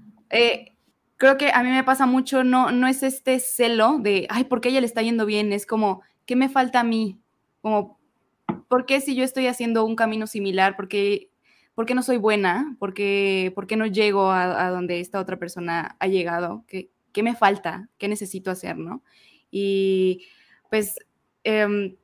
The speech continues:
creo que a todas nos ha pasado, no tengo una respuesta sobre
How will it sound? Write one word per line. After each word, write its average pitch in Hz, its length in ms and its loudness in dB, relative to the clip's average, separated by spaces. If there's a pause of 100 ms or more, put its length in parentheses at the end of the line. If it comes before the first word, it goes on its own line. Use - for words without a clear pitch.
(200)
creo 226 160 -2
que 233 80 0
a 226 80 2
todas 220 160 2
nos 208 160 -4
ha 208 80 -2
pasado, 208 680 0
no 220 460 0
tengo 233 180 2
una 226 140 4
respuesta 208 500 -2
sobre 185 460 -2